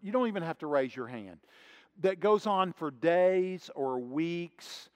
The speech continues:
or even months or even years? See, I say to people all the time, Jackie and I are fortunate in our marriage. Jackie and I do not fight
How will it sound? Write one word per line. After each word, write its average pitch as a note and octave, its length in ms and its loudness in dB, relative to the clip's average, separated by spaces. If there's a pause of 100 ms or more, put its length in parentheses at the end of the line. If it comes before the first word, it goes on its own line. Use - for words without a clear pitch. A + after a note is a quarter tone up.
(180)
or C#3+ 260 0
even C#3+ 340 -6
months E3+ 720 -2
or C#3 280 -2
even B2 320 -6
years? A#2 680 -8
See, D#3+ 180 -6
I A#3 180 0
say G3 340 0
to E3 80 -6
people C#3 340 -6
all C#3+ 160 2
the B2+ 80 -2
time, F3 380 -6 (280)
Jackie C4+ 440 -2
and G#3+ 80 -4
I D#3 140 0
are C#3 100 0
fortunate E3 720 -8
in D#3 140 -6
our C#3+ 160 -2
marriage. C#3+ 500 -6 (240)
Jackie C4 440 0
and B3+ 80 0
I F3 180 0
do F#3 320 -8
not F3+ 280 -2
fight E3 540 -4